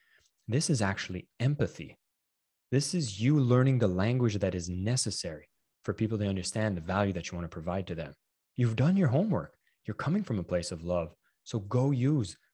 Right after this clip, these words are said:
the tactics that are necessary for you to make those sales necessary. Now, I, I do add a caveat in this one, Janice, which is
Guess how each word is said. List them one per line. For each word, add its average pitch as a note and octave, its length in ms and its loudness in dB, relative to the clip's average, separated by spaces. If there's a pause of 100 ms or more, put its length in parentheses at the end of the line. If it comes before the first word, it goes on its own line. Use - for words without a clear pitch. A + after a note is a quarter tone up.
the - 60 -2
tactics G#2 440 -4
that G2 100 0
are F2+ 80 -2
necessary F2+ 640 -4 (160)
for F#2 100 -8
you F2 60 -4
to F2 80 -4
make E2+ 200 -6
those E2 180 -8
sales D#2+ 240 -6
necessary. - 560 -10 (380)
Now, C#3 220 0 (640)
I, D3 260 2
I - 20 8
do D3 160 6
add E3+ 140 10
a - 20 6
caveat B2+ 380 6
in D3+ 100 6
this D3+ 180 2
one, D#3+ 240 2
Janice, D#3 360 2
which B2+ 160 0
is A2+ 200 0